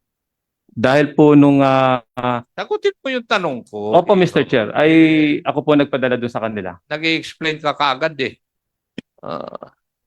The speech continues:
Speaker 2: ah, ikaw ang nag-order. And therefore, tama yung reklamo sa iyo, eh,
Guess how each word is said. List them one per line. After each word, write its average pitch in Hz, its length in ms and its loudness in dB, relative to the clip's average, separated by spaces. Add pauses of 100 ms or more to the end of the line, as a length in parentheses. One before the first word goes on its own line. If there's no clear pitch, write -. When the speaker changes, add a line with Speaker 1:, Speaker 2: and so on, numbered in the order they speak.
(120)
Speaker 2:
ah, 131 160 -8
ikaw 160 480 0
ang 165 80 -2
nag-order. 113 720 0 (640)
And 190 160 -2
therefore, 131 640 0 (400)
tama 247 320 2
yung 254 160 2
reklamo 226 560 -2
sa - 80 -4
iyo, 214 240 -6
eh, 123 160 -12